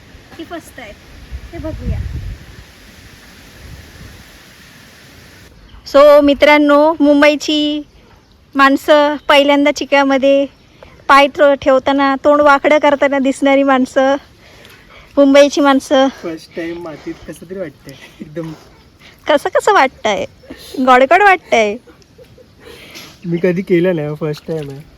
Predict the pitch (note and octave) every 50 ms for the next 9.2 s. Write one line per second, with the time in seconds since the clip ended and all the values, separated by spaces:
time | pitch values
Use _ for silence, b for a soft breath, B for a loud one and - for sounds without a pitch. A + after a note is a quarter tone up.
0 | _ _ _ E3 D3+ D#3 E3 E3+ E3+ E3+ - F3+ E3 F3 F3 E3 D3 C#3 - E3+
1 | D3+ D#3+ D3+ - E3 D3 D3+ D3 C#3+ C#3+ D3 C#3+ C#3 C#3 C3+ _ D#3 C#3+ C#3+ C#3+
2 | C#3+ C#3+ D#3+ D3+ D3+ - B B B B B B B B _ - D#3+ D3+ - E3+
3 | D#3+ E3 E3 D#3+ C#3 - - - G3+ - - A#3+ A3 - - E4 - - G4 -
4 | - A#3 B3 B3+ D#4 D#4 C#4 D4+ D4 D#4 D#4 D4+ D4 C#4 C4+ C4+ C4+ B3+ - C4
5 | B3+ A#3+ A3 A#3 - - A3 G#3 G3+ _ _ b b b b b b b b b
6 | D#3+ B3 C4+ C#4+ C#4+ D#4+ F#3 E3+ - - A3 D#4+ b b b b b b b b
7 | b - B3 B3 C4+ C#4+ C#4+ C#4+ C#4+ - - _ _ b b b b b b b
8 | b b _ - D4 C#4+ D4 D4+ D#4 C#4 D#4+ D#4+ D#4+ D#4 D4 E4 D4 D#4+ D#4 -
9 | - D#4+ D4